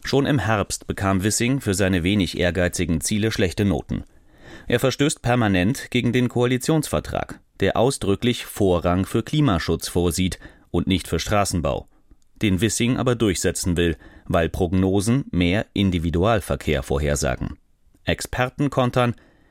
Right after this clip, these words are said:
„Wer Straßen sät, wird Verkehr ernten.“ So fällt Wissings Zwischenzeugnis erwartbar mies aus. Die Heilbronner Stimme verweist auf den Zeitfaktor.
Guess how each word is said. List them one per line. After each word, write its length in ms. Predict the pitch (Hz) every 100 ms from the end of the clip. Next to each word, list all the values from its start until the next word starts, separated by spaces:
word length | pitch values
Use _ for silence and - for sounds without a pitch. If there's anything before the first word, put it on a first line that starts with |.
| _
„Wer 200 | - 82
Straßen 600 | - - 95 87 95 101
sät, 400 | 82 80 80 - -
wird 220 | 101 101
Verkehr 540 | - 135 - 113 -
ernten.“ 500 | 73 73 71 80 73 - - _ - - -
So 280 | 120 131 -
fällt 280 | - 139 -
Wissings 400 | 107 101 95 -
Zwischenzeugnis 800 | - 85 85 - 78 85 80 -
erwartbar 760 | - 95 110 131 - 104 104 -
mies 360 | 90 90 80 -
aus. 400 | 50 50 - - - _ _ _ _ _ _ _ _ _ _ _ _ - _ - - - - - - - - - - - - -
Die 160 | 117
Heilbronner 460 | 104 123 117 131 147
Stimme 380 | - 123 139 175
verweist 540 | - 104 95 90 -
auf 100 | 80
den 160 | - 113
Zeitfaktor. 760 | - 131 - - - - -